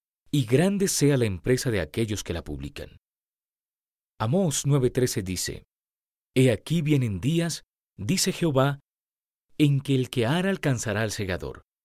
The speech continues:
y el pisador de las uvas al que lleve la simiente, y los montes destilarán mosto, y todos los collados se derretirán". Hemos visto un crecimiento muy rápido de discípulos a través de este y otros libros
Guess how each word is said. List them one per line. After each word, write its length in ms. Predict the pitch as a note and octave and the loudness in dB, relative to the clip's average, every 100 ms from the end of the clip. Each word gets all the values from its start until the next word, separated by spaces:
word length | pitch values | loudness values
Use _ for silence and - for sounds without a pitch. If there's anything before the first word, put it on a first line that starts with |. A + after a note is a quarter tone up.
| _ - | _ 0
y 100 | C#3+ | 0
el 80 | C#3 | 2
pisador 420 | D3 C3+ E3+ D3 | -2 0 -2 0
de 80 | C#3 | 0
las 220 | A2+ - | 0 -2
uvas 260 | D3 C3 | -2 -2
al 100 | A#2 | -4
que 140 | - E2+ | -6 -6
lleve 240 | G#2+ F#2+ | -4 -4
la 80 | D#2+ | -6
simiente, 560 | - D#2 C#2+ C2+ - - _ _ _ - | -6 -8 -10 -14 -20 -20 _ _ _ 0
y 120 | E3+ | 0
los 160 | C#3+ | 2
montes 380 | D#3 G3+ G3 F#3 | 2 0 0 0
destilarán 540 | C#3 - B2+ G#2 B2 C3+ | -2 -2 0 0 0 0
mosto, 480 | C#3 A2 - D3 - _ _ _ | 0 -2 -6 -6 -8 _ _ _
y 140 | - G2+ - | -10 -10 -2
todos 380 | E3 B2+ F2+ D#2 | -2 0 -4 -8
los 160 | - | -8
collados 420 | - D#2 G#2 G2+ | -8 -4 -4 -4
se 140 | - F2+ | -6 -6
derretirán". 520 | F2+ E2+ F2 D#2+ A1 _ _ _ _ _ _ _ _ _ _ _ _ _ _ - | -6 -8 -6 -8 -10 _ _ _ _ _ _ _ _ _ _ _ _ _ _ -4
Hemos 240 | G3 F3+ | -2 -2
visto 240 | G3 - | -4 -2
un 60 | E3+ | -2
crecimiento 580 | D#3 D3 C3 D3 E3 C3+ | -2 0 0 0 0 0
muy 180 | C#3+ D3 | 0 -2
rápido 460 | C#3 F3+ - F#2 | 0 0 -2 -4
de 80 | F2+ | -4
discípulos 560 | F2+ E2 C#3+ C#3+ C#3+ C3+ | -4 -4 -6 -2 -2 -2
a 60 | |
través 300 | A#2+ G#2+ A#2+ | -4 -2 0
de 160 | A#2 A#2+ | 2 0
este 180 | A#2 C3 | 0 -2
y 140 | A2 | 0
otros 280 | C#3 D#3 C3+ | 0 0 -2
libros 440 | C#3 A#2 B2 D3 | -2 -2 -4 -6